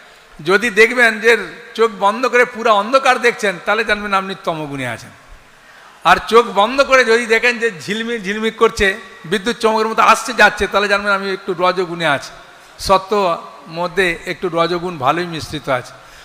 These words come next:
আর যদি দেখেন যে চরণ থেকে পুরা মস্তক পর্যন্ত পুরা চোখের সামনে ভগবান ভাসছে,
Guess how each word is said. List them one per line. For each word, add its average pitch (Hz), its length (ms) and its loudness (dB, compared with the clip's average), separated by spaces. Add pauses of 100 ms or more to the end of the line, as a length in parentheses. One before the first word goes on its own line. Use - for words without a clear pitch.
(180)
আর 185 120 0
যদি 226 240 0
দেখেন 220 380 0
যে 226 180 0 (120)
চরণ 214 280 -6
থেকে 226 200 -4
পুরা 208 520 0 (160)
মস্তক 190 320 -8
পর্যন্ত 202 220 -6
পুরা 208 520 0
চোখের 202 200 -8
সামনে 190 360 -8
ভগবান 170 440 -2
ভাসছে, 165 420 -6